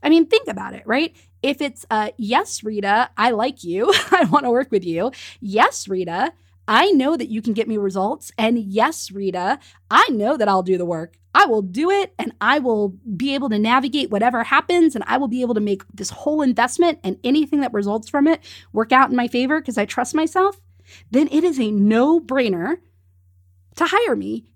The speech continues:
It's a no-brainer to make the first payment. When you have that trust, you don't have to have the whole seventy-five hundred dollars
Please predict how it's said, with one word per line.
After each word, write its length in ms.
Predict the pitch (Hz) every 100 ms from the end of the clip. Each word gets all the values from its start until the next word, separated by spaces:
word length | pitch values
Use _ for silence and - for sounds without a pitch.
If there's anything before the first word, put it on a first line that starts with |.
| -
It's 160 | 339
a 80 | 415 359
no-brainer 760 | 277 320 330 226 277 320 285
to 120 | -
make 300 | 269 233 233
the 80 | -
first 380 | 269 208 208 -
payment. 420 | - 330 311 - - _ _ _ _ _ -
When 220 | 240 294
you 120 | 349
have 320 | - 330 453
that 200 | 330 220
trust, 340 | - 302 285 -
you 80 |
don't 180 | 349 311
have 140 | 311 294
to 80 |
have 220 | 240 359 311
the 80 |
whole 160 | 233 208
seventy-five 540 | - 214 202 196 196
hundred 180 | 196 190
dollars 500 | 196 302 359 - -